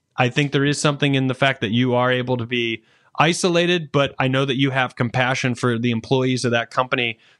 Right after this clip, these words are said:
that don't have that same safety. And you just wonder, where is the leader that's gonna step up and go, "Here's how we're gonna fix things because I care about the employees being healthy"?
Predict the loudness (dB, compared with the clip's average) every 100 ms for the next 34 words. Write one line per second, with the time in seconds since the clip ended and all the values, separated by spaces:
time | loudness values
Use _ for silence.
0 | 0 0 0 -2 2 2 2 0 0 0
1 | 0 0 0 -2 0 0 -2 -4 _ _
2 | _ -6 0 2 2 2 0 0 0 0
3 | 0 -2 -2 0 0 2 0 0 0 2
4 | 2 0 0 0 0 0 0 2 2 2
5 | 0 -2 -4 -2 -2 -2 0 0 2 -2
6 | 0 0 2 0 0 0 2 0 0 -2
7 | -2 -2 0 0 0 0 2 2 -2 -2
8 | 0 0 -2 0 0 2 0 0 -2 -2
9 | -2 0 0 -2 -2 -2 -2 0 -2 0
10 | -4 -6